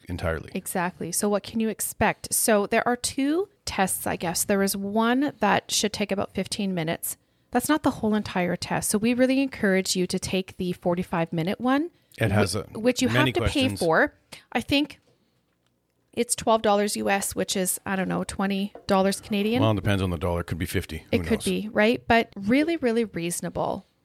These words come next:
Speaker 2: And we highly recommend. And so as,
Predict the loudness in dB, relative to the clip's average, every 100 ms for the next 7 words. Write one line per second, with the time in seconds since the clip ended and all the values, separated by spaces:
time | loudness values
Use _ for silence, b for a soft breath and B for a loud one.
0 | _ -4 0 -2 -2 0 2 2 0 -2
1 | -2 -4 -4 -4 -2 2 2 0 B B
2 | B B 0 0 0